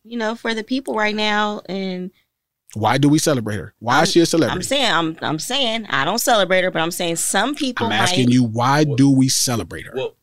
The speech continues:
Speaker 3: well, I think there's two different things.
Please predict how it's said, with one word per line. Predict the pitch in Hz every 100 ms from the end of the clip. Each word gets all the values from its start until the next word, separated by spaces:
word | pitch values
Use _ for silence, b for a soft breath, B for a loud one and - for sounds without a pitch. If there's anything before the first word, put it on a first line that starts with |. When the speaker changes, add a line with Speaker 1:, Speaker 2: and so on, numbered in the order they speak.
| _ 110
Speaker 3:
well, | 107 - _ _ _ - _ _
I | 101
think | 117 104
there's | 95
two | 117
different | 98 90 85
things. | 85 - _